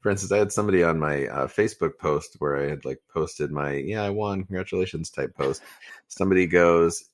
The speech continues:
"Oh, congratulations, that's so amazing. Um, my husband's a big fan of yours and wants to buy a copy of your deck." And I was like, "Oh, you can't. I'm sorry."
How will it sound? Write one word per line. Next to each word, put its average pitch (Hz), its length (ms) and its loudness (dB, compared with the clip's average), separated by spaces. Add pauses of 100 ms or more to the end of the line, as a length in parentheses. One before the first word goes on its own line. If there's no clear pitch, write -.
"Oh, 110 220 4
congratulations, 117 680 -4
that's 98 200 -2
so 107 160 2
amazing. 98 720 0
Um, 80 380 -4
my 82 340 -2
husband's 95 600 -2
a - 20 -20
big 85 200 -4
fan 98 200 -4
of 98 60 -2
yours 82 240 0
and 80 300 -8
wants 90 400 0
to - 120 -10
buy 82 380 0
a 80 80 -2
copy 85 420 -2
of 78 80 -8
your 76 140 -6
deck." 98 400 -2 (480)
And 78 100 -4
I 80 40 -2
was 80 140 -2
like, 80 200 -2 (160)
"Oh, 98 560 2
you 87 160 -6
can't. 98 540 -8 (220)
I'm 82 140 -12
sorry." 76 540 -2